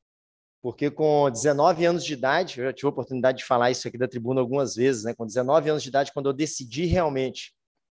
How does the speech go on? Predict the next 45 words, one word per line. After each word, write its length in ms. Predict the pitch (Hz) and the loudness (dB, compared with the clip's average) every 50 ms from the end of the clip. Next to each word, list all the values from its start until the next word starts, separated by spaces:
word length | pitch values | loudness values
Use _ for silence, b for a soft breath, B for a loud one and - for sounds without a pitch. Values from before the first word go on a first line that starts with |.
| _ _ _ _ _ _ _ _ _ _ - | _ _ _ _ _ _ _ _ _ _ -4
me 100 | 127 139 | 0 2
aprofundar 800 | 143 135 - 151 160 156 - - - 190 165 139 127 135 135 135 | 2 2 4 2 2 2 2 0 -2 -2 -2 0 0 0 0 0
no 160 | 139 143 151 | 0 -2 -4
estudo 640 | 151 131 - - - - - 165 160 151 131 117 95 _ _ _ _ _ _ _ _ _ _ _ _ _ - | -4 -6 -8 -12 -12 -6 -4 -2 -2 -2 -4 -6 -10 _ _ _ _ _ _ _ _ _ _ _ _ _ -16
sobre 680 | - - - 175 190 202 180 170 170 165 147 127 120 | -10 0 4 6 6 6 6 4 2 2 2 0 0
a 120 | - 135 | 2 2
humanidade, 680 | 151 156 156 156 156 147 131 113 127 135 147 143 - - | 2 4 4 2 2 0 0 -2 0 0 0 -2 -4 -4
sobre 200 | - 160 135 123 | -6 -6 -6 -6
o 40 | |
ser 240 | - - - 180 185 | -6 0 4 6 6
humano, 480 | 180 156 131 135 143 151 156 151 131 110 | 6 4 4 2 4 4 4 2 0 -2
sobre 260 | - - 156 147 147 | -4 -2 -2 -2 0
o 60 | 156 | -2
espírito 480 | 139 - - - 180 190 208 202 202 - | -4 -4 -8 -4 -2 -2 -2 -2 -2 -8
que 80 | 170 | -12
somos, 580 | 151 - - - 156 170 180 170 127 - - - _ | -12 -10 -4 -2 0 0 0 0 -4 -8 -14 -18 _
foi 160 | - - 160 | -2 0 0
aqui 280 | 190 185 190 - 180 180 | 0 0 -2 -6 -6 -4
nessa 320 | 160 156 170 170 - - | -2 -2 -2 -2 -2 -2
casa 300 | 196 175 156 147 151 139 | -2 -2 0 0 -2 -4
que 80 | 143 156 | -6 -8
eu 40 | 151 | -8
tomei 200 | - 139 131 139 | -6 -4 -2 -2
essa 160 | 131 - 143 | -4 -4 -2
decisão. 540 | 131 139 131 - 117 101 117 120 131 127 _ _ _ _ _ _ _ _ _ _ _ _ _ _ _ _ _ _ _ - | -4 -4 -4 -4 -6 -4 -4 -4 -4 -8 _ _ _ _ _ _ _ _ _ _ _ _ _ _ _ _ _ _ _ -8
Há 200 | 113 113 117 113 | -4 -2 -2 -4
trinta 680 | - - - - 156 151 175 202 220 214 208 - 214 208 | -4 -8 -8 -2 0 2 2 2 0 0 2 6 8 8
e 260 | 196 185 165 143 127 | 8 8 6 0 -4
seis 720 | - - - - - - 156 151 165 185 196 165 127 113 | -6 -8 -8 -6 -4 4 6 8 8 8 6 4 0 0
anos 260 | 143 147 160 147 120 | 0 -2 -2 -2 -4
atrás, 540 | 135 123 - - 107 107 113 117 - - - - | -4 -4 -4 -4 -4 -4 -4 -4 -8 -10 -14 -12
eu 60 | 104 101 | -10 -10
já 100 | 117 113 | -10 -10
tô 100 | 139 123 | -10 -12
com 140 | 123 131 | -14 -10
quarenta 340 | - 120 113 117 139 143 147 | -4 -4 -4 -4 -4 -8 -10
e 40 | 139 | -12
cinco, 400 | - - - 135 131 - 117 - | -14 -12 -14 -14 -14 -14 -12 -6
não, 260 | 147 127 107 95 - | -4 -4 -4 -4 -8
vinte 200 | 101 139 175 175 | -6 -6 -6 -6
e 40 | - | -4
seis 320 | - - 156 147 139 117 | 2 4 4 4 4 4
anos 180 | 131 127 120 101 | -2 -2 -2 -4
atrás, 360 | 110 101 - 101 95 95 92 | -6 -4 -2 -2 -2 -2 -2
né? 240 | 113 139 160 156 135 | -2 -4 -4 -4 -8